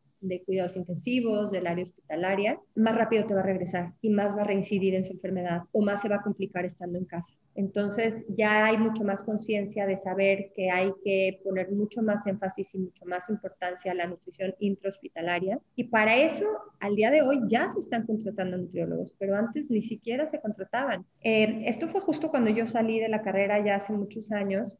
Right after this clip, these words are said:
y he tenido la, la, en mi trayecto de nutrición hospitalaria, estuve en nutrición hospitalaria en el Vallebrón, en Barcelona,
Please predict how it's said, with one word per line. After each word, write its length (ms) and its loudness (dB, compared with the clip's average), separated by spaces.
y 140 2
he 100 2
tenido 360 2
la, 520 2
la, 1080 -2
en 200 -2
mi 100 0
trayecto 580 2
de 80 2
nutrición 400 0
hospitalaria, 640 0
estuve 300 -2
en 60 2
nutrición 300 -6
hospitalaria 540 -2
en 80 0
el 100 0
Vallebrón, 540 0
en 120 -2
Barcelona, 800 0